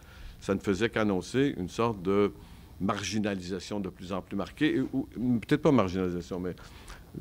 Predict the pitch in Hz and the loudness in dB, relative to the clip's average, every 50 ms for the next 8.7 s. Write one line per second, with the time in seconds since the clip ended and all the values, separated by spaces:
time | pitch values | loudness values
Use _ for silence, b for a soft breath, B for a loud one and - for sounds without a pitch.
0 | - - - - 107 104 101 110 139 160 156 147 139 131 120 101 90 98 95 85 | -12 -8 -6 -4 -2 2 6 8 8 10 10 8 8 6 4 2 0 -2 -2 -4
1 | - - 123 131 117 87 80 - - - 120 120 98 85 80 80 78 - 90 87 | -4 -6 -4 -4 -4 -6 -8 -10 -10 -10 -8 -6 -4 -4 -4 -4 -6 -6 -6 -4
2 | 87 87 90 104 120 139 117 95 85 85 85 78 82 87 82 87 90 - - 120 | -4 -2 -2 -2 -2 0 0 0 0 -2 -2 -2 -4 -4 -4 -4 -4 -4 -2 -2
3 | 131 139 - - - 113 117 113 98 101 95 85 78 95 92 87 - 131 131 113 | -2 -2 -4 -2 -2 0 2 2 2 0 0 0 -2 -2 -2 -2 -2 -4 -6 -4
4 | - 87 110 107 107 104 95 92 92 - 98 87 85 85 - - 120 120 98 90 | 2 4 4 6 6 4 4 2 0 0 0 0 0 -4 -6 -6 -6 -4 -2 -2
5 | 87 - - 95 87 82 76 78 - - 65 - - 98 95 98 101 101 92 87 | -4 -2 -4 -4 -2 -2 -4 -6 -8 -8 -10 -8 -4 -2 0 2 2 2 0 0
6 | - 110 95 92 - - - 107 - - - 113 - - - 113 107 B B B | 0 0 0 0 -4 -6 -8 -8 -8 -6 -6 -8 -4 -2 0 0 0 B B B
7 | B B B B B B B - - - 90 98 98 92 87 - 95 78 76 - | B B B B B B B -18 -8 -2 0 0 0 0 0 0 0 0 -2 -4
8 | - - 117 127 139 131 101 90 87 90 90 90 90 | -2 2 4 4 6 6 6 4 4 4 4 2 2